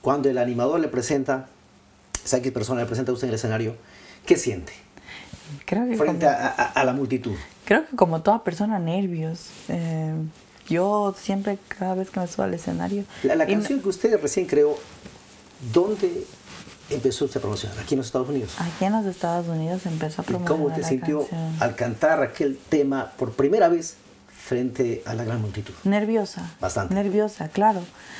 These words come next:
Speaker 2: Eh, como la otra vez conversábamos con algunos compañeros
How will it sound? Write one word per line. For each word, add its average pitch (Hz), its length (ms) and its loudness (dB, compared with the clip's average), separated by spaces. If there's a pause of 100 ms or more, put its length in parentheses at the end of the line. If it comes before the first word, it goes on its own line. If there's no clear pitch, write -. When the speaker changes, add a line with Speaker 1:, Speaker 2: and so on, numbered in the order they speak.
(300)
Speaker 2:
Eh, 170 300 -4 (280)
como 160 460 -4 (120)
la 165 100 -2
otra 165 220 -2
vez 165 160 -2
conversábamos 165 880 -2
con 175 180 -8
algunos 170 640 -4
compañeros 165 840 -2